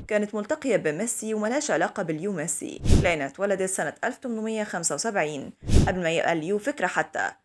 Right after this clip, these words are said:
المهم إنها كانت بتلقب باللقب ده لأن جمالها كان زي أليس في بلاد العجايب في شبابها، اشتهرت بعينيها الزرقاء البراقة وشعرها الناعم وملامحها الرقيقة، واتجوزت من ولي عهد رومانيا.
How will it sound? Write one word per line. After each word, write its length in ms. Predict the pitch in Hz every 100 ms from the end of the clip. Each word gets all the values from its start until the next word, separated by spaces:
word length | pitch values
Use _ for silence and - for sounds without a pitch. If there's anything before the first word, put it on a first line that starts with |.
| - - -
المهم 460 | 311 330 220 247 226
إنها 200 | 170 160
كانت 300 | 202 208 202
بتلقب 420 | 160 214 - 170
باللقب 420 | 156 196 - 160
ده 200 | 202 233 - 214
لأن 260 | 208 202
جمالها 380 | 196 180 269 277
كان 220 | - 180
زي 280 | 151 185 -
أليس 260 | 180 175 -
في 100 | 180
بلاد 220 | 180 165
العجايب 460 | 143 143 196 185
في 100 | -
شبابها، 580 | - 180 226 202 165 - - - -
اشتهرت 480 | 220 - 320 277 247
بعينيها 320 | 185 160 190
الزرقاء 280 | 165 190 180
البراقة 520 | 165 147 180 214 -
وشعرها 480 | 208 196 214 233 247
الناعم 440 | 175 170 160 160 156 _
وملامحها 540 | 202 175 147 190 - 170
الرقيقة، 640 | 160 240 - 151 - _ _
واتجوزت 600 | 190 160 165 165 214 202 196
من 120 | 202
ولي 300 | 170 175 240
عهد 280 | 190 175 160
رومانيا. 580 | 214 220 147 143 135